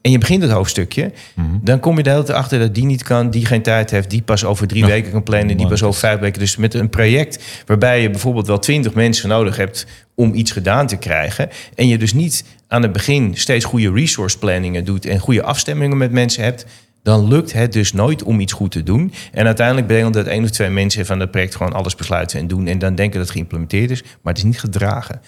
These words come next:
Speaker 1: En dat was het idee van de rock. Dus het, voor mij is het ook een voorbeeld. Ik hoop dat mensen, of nee, ik hoop niet per se dat mensen het herkennen, maar misschien doen, eh, herkennen mensen dit wel.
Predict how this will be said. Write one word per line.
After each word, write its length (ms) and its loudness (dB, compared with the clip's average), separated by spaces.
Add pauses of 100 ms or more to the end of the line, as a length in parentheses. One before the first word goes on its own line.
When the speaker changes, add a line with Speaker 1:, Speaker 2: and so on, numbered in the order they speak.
(200)
Speaker 1:
En 140 -2
dat 180 0
was 160 0
het 140 -2
idee 320 -4
van 140 0
de 60 2
rock. 280 -2 (340)
Dus 200 2
het, 120 -4 (220)
voor 200 -2
mij 100 4
is 100 0
het 60 -4
ook 120 -6
een 80 2
voorbeeld. 580 0
Ik 100 -4
hoop 200 -2
dat 100 0
mensen, 460 0 (280)
of 140 -6
nee, 120 -2
ik 100 -10
hoop 160 -4
niet 120 -2
per 80 -6
se 160 -2
dat 100 -4
mensen 100 -2
het 100 -4
herkennen, 340 -2
maar 120 -4
misschien 300 -2
doen, 280 2
eh, 300 -8
herkennen 380 2
mensen 280 -2
dit 80 -14
wel. 240 -2